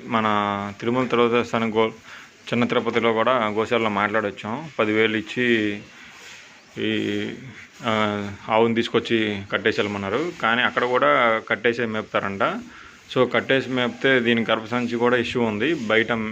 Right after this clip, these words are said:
మాయ వస్తుందన్నమాట. So ఈ ఆవు తిరగత్తేనే ఈ గర్భసంచి ఇష్యూ అనేది పోయి మళ్ళీ కట్టు నికరం అవుద్దని చెప్పి అన్నారు. చాలామంది డాక్టర్స్ చూపించాము, మళ్ళీ నాటు వైద్యం, ఆయుర్వేదం అన్నీ వాడాము, సెట్ అవ్వలేదు.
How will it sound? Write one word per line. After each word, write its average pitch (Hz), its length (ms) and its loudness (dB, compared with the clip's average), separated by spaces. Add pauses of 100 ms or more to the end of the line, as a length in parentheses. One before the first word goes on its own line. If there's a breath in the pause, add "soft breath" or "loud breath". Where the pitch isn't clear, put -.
(120)
మాయ 113 280 0
వస్తుందన్నమాట. 98 580 -6 (580 loud breath)
So 127 140 0
ఈ 120 200 4
ఆవు 117 260 4
తిరగత్తేనే 120 840 -2 (240)
ఈ 113 180 -8
గర్భసంచి 120 440 -2
ఇష్యూ 117 180 -2
అనేది 110 760 -2 (680 loud breath)
పోయి 127 460 4 (320)
మళ్ళీ 120 420 2
కట్టు 123 440 2
నికరం 117 320 2
అవుద్దని 110 280 2
చెప్పి 113 260 2
అన్నారు. 110 460 0 (120)
చాలామంది 113 380 -2
డాక్టర్స్ 117 540 -4
చూపించాము, 123 720 -10 (640 loud breath)
మళ్ళీ 113 200 0
నాటు 110 260 4
వైద్యం, 120 520 2 (100)
ఆయుర్వేదం 113 460 2
అన్నీ 110 180 -2
వాడాము, 110 500 0
సెట్ - 280 -6
అవ్వలేదు. 107 440 2